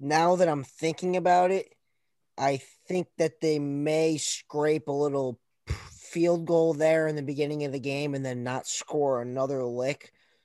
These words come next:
So I think I'm gonna go with twenty-four to three Bears.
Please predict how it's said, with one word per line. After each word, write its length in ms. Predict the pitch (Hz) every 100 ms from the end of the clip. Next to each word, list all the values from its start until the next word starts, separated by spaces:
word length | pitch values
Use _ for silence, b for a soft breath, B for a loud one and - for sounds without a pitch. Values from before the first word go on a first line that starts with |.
| _
So 640 | - 165 143 139 131 123 - _ _ _ _ _
I 120 | 139
think 180 | 147 175
I'm 80 | 165
gonna 140 | 156
go 400 | 147 143 139 135
with 360 | 131 135 131 120 - _ -
twenty-four 920 | - 151 170 196 196 - 160 165 170
to 120 | 151
three 880 | 127 - - 160 175 175 175 175 170 _ _ _ _
Bears. 800 | 139 143 151 175 170 180 - -